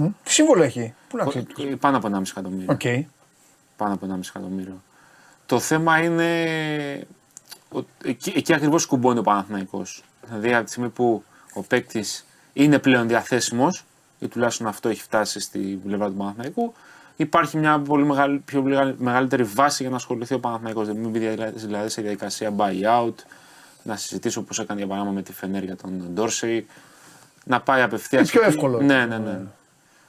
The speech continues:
Speaker 2: Αφού θέλεις και εσύ να βγεις από το συμβόλαιο του αθλητή και ο αθλητής, ε, προφανώς και θα συζητήσει με τον Παναθηναϊκό, μπορούμε πιο εύκολα να
Speaker 1: Ναι.
Speaker 2: κάνουμε μια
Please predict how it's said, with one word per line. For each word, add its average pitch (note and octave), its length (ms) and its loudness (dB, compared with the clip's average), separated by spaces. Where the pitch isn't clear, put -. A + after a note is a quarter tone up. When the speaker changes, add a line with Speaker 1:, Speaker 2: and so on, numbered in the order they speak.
Speaker 2:
Αφού C#3 260 0
θέλεις C#3 340 4
και - 60 0
εσύ C3 160 -2
να B2 100 0
βγεις A#2 180 -4
από A2+ 80 -8
το - 60 -8
συμβόλαιο A2+ 420 -2
του A2 100 -2
αθλητή A2 340 -2
και G#2 100 -4
ο A2 40 0
αθλητής, A2 600 -4
ε, E3 140 -4
προφανώς C#3 560 2
και G#2+ 220 2
θα G#2+ 120 -8
συζητήσει G#2+ 500 -4
με G#2+ 80 -4
τον G2+ 100 -4
Παναθηναϊκό, D#3 600 -6
μπορούμε D#3 320 0
πιο C#3+ 200 -4
εύκολα C3 260 -4
να B2 120 -4
Speaker 1:
Ναι. D#3 100 2
Speaker 2:
κάνουμε D#3 180 4
μια A2+ 480 -6